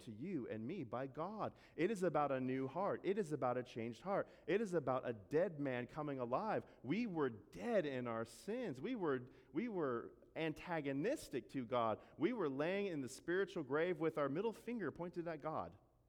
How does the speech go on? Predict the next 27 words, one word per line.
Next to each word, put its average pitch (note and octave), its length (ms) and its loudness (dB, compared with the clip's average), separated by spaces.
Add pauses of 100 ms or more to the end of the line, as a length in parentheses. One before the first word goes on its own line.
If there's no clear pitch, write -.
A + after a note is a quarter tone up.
(440)
Every E3 220 0
one F3 200 -4
of F#2+ 120 -4
us. E2 160 -8 (2250)
And A#2 200 -4
yet B2 240 -4
God F3+ 360 0
does C3 240 2
this A2+ 200 -6
amazing F#3 720 -2
thi-, A2 300 -2 (100)
thing, G2+ 320 -2 (260)
and A2+ 100 -4
here E3 220 2
is B2 140 -2
one C3 140 0
of B2 60 -2
the G#2+ 80 2
first G#3 440 2
realities D#3 480 2
that A2 100 -4
we A2 100 -2
understand B2+ 500 -2
with A2 120 -4
the A2 60 -2
new G#2+ 140 -2 (140)
covenant, F3+ 360 0